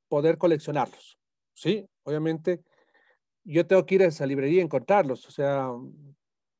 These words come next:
por suerte, en, eh, en hace do-, hace un mes conocí una cerca de mi casa que lo hace, ¿sí? Pero hay librerías especializadas para,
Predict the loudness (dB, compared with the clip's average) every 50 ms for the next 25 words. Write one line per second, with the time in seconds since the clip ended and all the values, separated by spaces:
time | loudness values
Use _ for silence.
0 | _ _ -12 -10 -4 -2 -2 0 0 0 0 0 0 0 -2 -6 -6 -6 -8 -8
1 | -10 -10 -12 -14 -12 -10 -10 -10 -10 -10 -10 -10 -8 -4 -4 -4 -4 -6 -6 -8
2 | -8 -8 -8 -8 -6 -4 -4 -4 -4 -4 -6 -6 -4 -2 -2 -2 -2 -4 -6 -4
3 | -4 -2 -2 -4 -6 -4 -2 -2 -2 0 -2 -2 -4 -6 -8 _ _ _ _ _
4 | -10 -8 -8 -6 -4 -4 -2 -2 -2 -2 -4 -4 -4 -4 -4 -2 -4 -4 -4 -4
5 | -6 -8 -8 -8 -10 -16 -14 -6 -2 2 4 4 4 4 2 -4 -14 _ _ _
6 | _ _ _ _ _ _ _ _ -6 -4 -4 -2 0 0 2 2 2 2 2 2
7 | 2 0 0 -2 -2 0 2 0 0 0 -4 -10 -8 -8 -6 -8 -10 -10 -6 -2
8 | 0 2 4 4 2 2 -2 -8 -10 -10 -10 -12